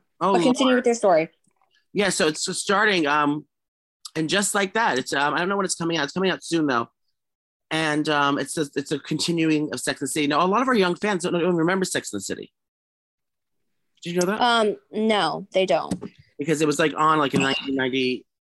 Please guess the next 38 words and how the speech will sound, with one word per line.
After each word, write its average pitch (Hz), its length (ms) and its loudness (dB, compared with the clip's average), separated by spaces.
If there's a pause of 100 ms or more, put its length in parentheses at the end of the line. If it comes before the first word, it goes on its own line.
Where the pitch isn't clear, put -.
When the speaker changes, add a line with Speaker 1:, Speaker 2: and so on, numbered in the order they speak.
(140)
Speaker 1:
No, 214 160 2
when, 226 160 0
when 226 100 0
was 233 140 4
it? 226 60 -8
Speaker 2:
It, 233 180 -12 (140)
Speaker 1:
Two 359 100 -4
thousand. 339 260 4
Speaker 2:
it 403 60 6
was 403 160 6
when 440 220 4
T 403 160 4
V 381 160 4
was 294 200 0
good. 165 320 0 (920)
Speaker 1:
That 180 100 0
was 156 80 0
the 175 80 -8
best. 107 320 -4
Remember 143 140 0
Sopranos 139 720 -2
and 131 80 -2
H 139 220 -2
B 156 100 0
O - 20 2
was 120 120 0
popping. 117 500 -4 (500)
Speaker 2:
No, 226 120 0
yeah, 226 220 4
that's 202 200 0
when 269 100 -2
T 262 160 -2
V 247 140 0
was 208 240 0
really, 196 380 4
really 185 240 2
good. 170 260 2 (240)
Oh, 311 80 -2